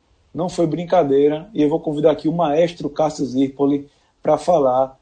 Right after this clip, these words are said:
desse vexame argentino. Cássio, o quão grande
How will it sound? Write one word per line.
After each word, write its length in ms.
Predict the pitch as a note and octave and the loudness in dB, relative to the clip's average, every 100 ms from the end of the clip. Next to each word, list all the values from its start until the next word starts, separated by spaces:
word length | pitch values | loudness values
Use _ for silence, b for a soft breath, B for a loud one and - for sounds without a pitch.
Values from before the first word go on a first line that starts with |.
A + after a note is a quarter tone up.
| _ | _
desse 280 | C#3 - C3+ | -10 -8 -2
vexame 520 | F#3+ G3+ - D#3+ E3+ | 0 0 -2 -4 -2
argentino. 540 | D#3+ E3+ - B2+ B2 | -4 -4 -6 -8 -10
Cássio, 560 | - E3+ D#3+ - C#3 - _ _ _ | 0 0 0 -4 -6 -10 _ _ _
o 80 | D#3+ | -4
quão 340 | - B3+ E4+ | 0 2 4
grande 540 | F#3 E3 E3 D3+ F#3 | 2 0 -2 -4 -6